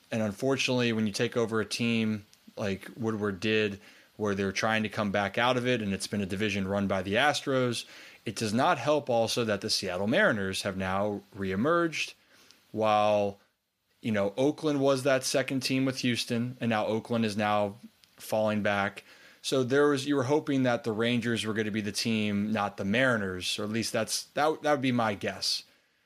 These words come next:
So they want a fresh voice. You move in. Yeah, you're right. You don't wanna be compared to the Angels, where there's been so many issues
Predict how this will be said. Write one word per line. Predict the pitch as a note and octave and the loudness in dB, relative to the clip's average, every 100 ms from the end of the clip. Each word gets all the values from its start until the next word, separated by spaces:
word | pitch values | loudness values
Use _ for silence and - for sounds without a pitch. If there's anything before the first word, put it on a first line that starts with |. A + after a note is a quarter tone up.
| _ - | _ -10
So | - | -4
they | A#2 | 0
want | B2 C#3 | 2 2
a | |
fresh | C3+ C#3 C3 A#2+ | 2 0 0 0
voice. | A#2 A#2 A2 - - _ _ _ _ _ _ _ _ | 2 2 2 0 -2 _ _ _ _ _ _ _ _
You | - G#2+ | -2 2
move | C3 A#2+ | 2 2
in. | A2 A2 G#2+ G2 - _ _ _ - | 2 2 0 -4 -10 _ _ _ -6
Yeah, | A2+ | -4
you're | G#2+ A2+ | -2 2
right. | A#2 G#2+ | 2 2
You | A#2+ | 2
don't | C#3+ | 2
wanna | D3 | 2
be | C3 C3+ | 2 0
compared | C3 B2+ B2+ B2+ B2 - | 0 -2 0 2 2 0
to | B2 A#2 A2+ G#2+ - _ _ _ _ | 0 2 0 -4 -10 _ _ _ _
the | G#2 A2+ | -2 0
Angels, | A#2+ A#2+ A#2 G#2+ | 2 0 0 0
where | G#2+ | -2
there's | G#2 F#2+ | -2 -2
been | G#2 | -4
so | G2 - B2+ B2 A#2+ A#2 G#2+ G2+ F2+ - _ _ _ _ | -2 0 2 2 2 2 2 0 -4 -12 _ _ _ _
many | G#2+ A2+ A2+ G#2+ | 0 2 2 2
issues | A2 - G#2 G2 F2+ - | 0 0 -2 -2 -2 -4